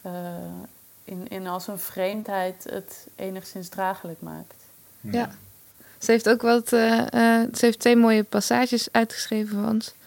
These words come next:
Speaker 2: "Juist omdat alles nieuw was, waardoor er geen verschil bestond tussen nu en vroeger. Zonder discrepantie geen schaamte misschien.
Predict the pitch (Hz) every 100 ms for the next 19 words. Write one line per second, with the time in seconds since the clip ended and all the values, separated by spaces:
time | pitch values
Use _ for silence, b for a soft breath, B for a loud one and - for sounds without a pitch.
0 | b b b b b b b - 214 269
1 | 240 226 226 220 226 202 233 190 175 247
2 | 220 214 202 208 233 233 208 - 254 233
3 | 202 - 202 220 220 214 208 220 214 202
4 | 202 190 214 180 175 b b b b b
5 | - 233 233 202 214 196 185 220 226 220
6 | 202 196 190 226 214 180 165 165 - 170
7 | 170